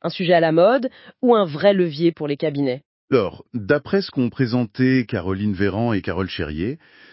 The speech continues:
Speaker 2: ce n'est clairement plus une option ou un sujet à la mode.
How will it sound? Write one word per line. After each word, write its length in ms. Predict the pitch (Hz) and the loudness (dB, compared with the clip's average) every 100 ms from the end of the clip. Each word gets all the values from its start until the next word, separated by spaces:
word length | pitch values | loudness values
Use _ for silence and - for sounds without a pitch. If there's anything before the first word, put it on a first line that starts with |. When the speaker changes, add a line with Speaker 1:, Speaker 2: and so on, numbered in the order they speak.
| - | -14
Speaker 2:
ce 160 | - 135 | -2 2
n'est 180 | 131 | 2
clairement 500 | 127 156 165 135 127 | 0 -2 0 0 -2
plus 280 | 110 127 104 | -4 -6 -2
une 100 | 104 | 0
option 540 | 107 87 127 135 151 104 | 0 -2 -2 0 2 0
ou 60 | |
un 60 | 101 | -2
sujet 420 | - 95 110 - - | -4 -4 -4 -4 -6
à 80 | 117 | -4
la 140 | 101 | -2
mode. 360 | 85 78 69 | -4 -6 -8